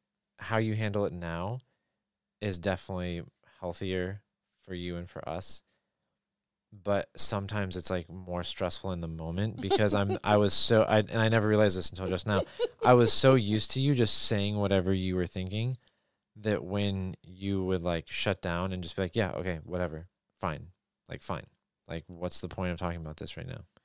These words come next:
Speaker 2: Mm.
Speaker 1: And, like, what, like, whatever ends up being, like, the end of a conversation that's not resolved.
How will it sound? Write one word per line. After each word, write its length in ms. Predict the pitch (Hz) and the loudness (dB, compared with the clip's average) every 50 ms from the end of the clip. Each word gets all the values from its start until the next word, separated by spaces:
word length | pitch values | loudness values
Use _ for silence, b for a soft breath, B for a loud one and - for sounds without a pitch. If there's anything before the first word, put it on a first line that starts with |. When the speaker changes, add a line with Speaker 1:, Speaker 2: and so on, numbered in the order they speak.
| b b b b - | b b b b -20
Speaker 2:
Mm. 220 | 202 196 190 175 165 | -18 -18 -16 -8 -6
Speaker 1:
And, 20 | |
like, 180 | 98 92 90 85 | -4 -4 -2 -2
what, 260 | 87 90 87 - - | -2 -2 -2 -2 -4
like, 160 | 92 90 82 | -6 -6 -4
whatever 460 | 87 90 90 90 85 85 90 87 82 - | -2 0 0 0 0 0 -2 -4 -4 -4
ends 220 | - 95 90 82 85 | -6 -8 -4 -2 -2
up 160 | 85 78 - | -4 -4 -4
being, 180 | - 85 82 82 | -6 -6 -6 -6
like, 160 | 80 80 78 | -6 -8 -8
the 160 | - - - | -10 -8 -6
end 180 | 90 90 85 87 | -4 -4 -4 -4
of 100 | 78 76 | -6 -8
a 60 | 80 | -10
conversation 640 | - - 87 80 80 80 - 85 82 - - 85 80 | -10 -8 -8 -8 -6 -6 -6 -6 -8 -8 -8 -10 -10
that's 180 | 80 78 - | -10 -10 -10
not 180 | 85 80 - 71 | -10 -10 -8 -8
resolved. 460 | 80 78 82 73 78 92 113 127 - | -8 -6 -6 -4 -4 -6 -6 -8 -12